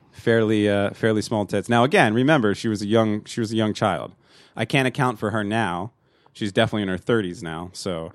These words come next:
um, but she was definitely no Punky Brewster getting reductions or anything like that. She had a, uh, a fairly small chest. N-, um, oh, you know what? I was gonna say something, but I don't know if it's true.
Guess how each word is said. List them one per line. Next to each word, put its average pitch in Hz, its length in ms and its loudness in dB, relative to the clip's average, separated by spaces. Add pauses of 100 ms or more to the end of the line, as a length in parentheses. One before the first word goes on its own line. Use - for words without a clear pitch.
(380)
um, 87 300 -6
but 95 120 -4
she 123 120 -4
was 110 140 -2
definitely 113 400 2
no 95 300 0
Punky 95 300 -4
Brewster 92 480 -2
getting 90 240 -4
reductions 90 440 -4
or 85 60 -8
anything 80 300 -12
like 76 160 -14
that. 78 200 -10
She - 120 -8
had 87 160 -6
a, 82 200 -8
uh, 78 200 -10 (680)
a 101 60 -6
fairly 110 320 2
small 90 240 -6
chest. - 400 -14 (1800)
N-, 113 180 -6
um, 113 140 -2 (140)
oh, 98 200 -2 (240)
you 110 100 -4
know 110 100 2
what? 123 200 4 (100)
I 107 80 0
was 107 120 2
gonna 107 120 0
say 107 160 2
something, 95 260 -2
but 90 80 0
I - 20 2
don't 92 140 0
know 90 100 0
if 82 60 -4
it's 82 120 -10
true. 78 300 -4